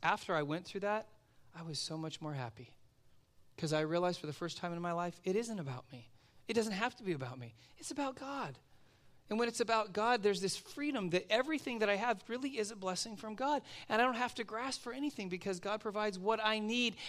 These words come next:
And I don't have to strive for comfort because I realize if God wants me to be comfortable,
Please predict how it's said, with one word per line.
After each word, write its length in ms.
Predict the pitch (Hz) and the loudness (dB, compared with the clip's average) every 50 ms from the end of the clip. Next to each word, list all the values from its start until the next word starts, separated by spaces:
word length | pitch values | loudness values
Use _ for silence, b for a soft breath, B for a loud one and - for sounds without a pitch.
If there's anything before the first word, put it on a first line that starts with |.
| B B | B B
And 140 | - 208 214 | 6 8 8
I 60 | 220 | 8
don't 160 | 220 269 285 | 8 8 6
have 180 | 262 269 269 - | 6 4 2 0
to 100 | 254 220 | -2 -4
strive 320 | - - 240 233 233 226 | 0 4 4 4 4 4
for 140 | - 233 214 | 2 -2 -4
comfort 440 | - - 240 254 269 254 - 202 196 | -2 -2 -2 -2 0 0 0 0 0
because 280 | 196 185 - 202 185 | 2 2 2 4 4
I 40 | 196 | 4
realize 640 | 190 180 196 226 254 262 240 202 180 175 180 175 B B B B B | 2 2 2 2 4 6 6 6 6 6 4 2 B B B B B
if 140 | - 208 180 | 2 2 6
God 240 | - 233 254 269 262 | 8 8 8 8 6
wants 240 | 262 247 - - 214 | 4 0 0 -2 -2
me 100 | 220 233 | -2 -2
to 80 | 226 | 0
be 140 | 202 226 214 | 0 0 -2
comfortable, 420 | - 220 247 269 - - 214 220 | 0 0 -2 -2 -2 0 0 2